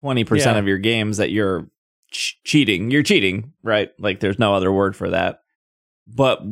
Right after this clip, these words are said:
Speaker 1: they didn't say what the bug was.
Speaker 2: I, so I did find Game eight talking about what the patch, uh, will address issues affecting the online tournaments. Uh, they say players unable to see their rankings. Players are matched with the same opponents multiple times in a row. <laughs>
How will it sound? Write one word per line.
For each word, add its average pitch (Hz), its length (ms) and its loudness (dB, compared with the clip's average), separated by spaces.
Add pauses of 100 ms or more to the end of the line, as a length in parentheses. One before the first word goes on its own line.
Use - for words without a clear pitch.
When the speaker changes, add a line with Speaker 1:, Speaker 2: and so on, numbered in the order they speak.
(120)
Speaker 1:
they 110 240 2
didn't 104 260 0
say 101 200 2
what 98 160 2
the 98 60 -2
bug 98 360 -2 (180)
was. - 540 -4 (220)
Speaker 2:
I, 175 220 0
so 175 140 -2
I 180 60 2
did 208 260 -2
find 170 720 -2 (120)
Game 151 360 -2
eight 131 560 -4 (480)
talking 135 360 -4
about 120 240 -4
what 120 140 -8
the 101 100 -10
patch, - 680 -6 (400)
uh, 160 120 -2
will 156 240 0
address 147 320 -4 (100)
issues 135 360 -4
affecting 131 380 -4
the 120 120 -6
online 117 540 -4
tournaments. 156 600 -8 (720)
Uh, 117 400 -2
they 120 140 -6
say 127 260 -2
players 143 380 -4
unable 127 360 -4
to 117 60 -10
see 135 160 -4
their 117 160 -4
rankings. 131 640 -4
Players 135 360 -4
are 123 80 -2
matched 123 340 -6
with 120 100 -12
the 117 80 -6
same 123 360 -4
opponents 120 680 -6
multiple 117 480 -4
times 117 400 -4
in 104 120 -6
a 95 40 -8
row. 110 480 -6
<laughs> - 60 -6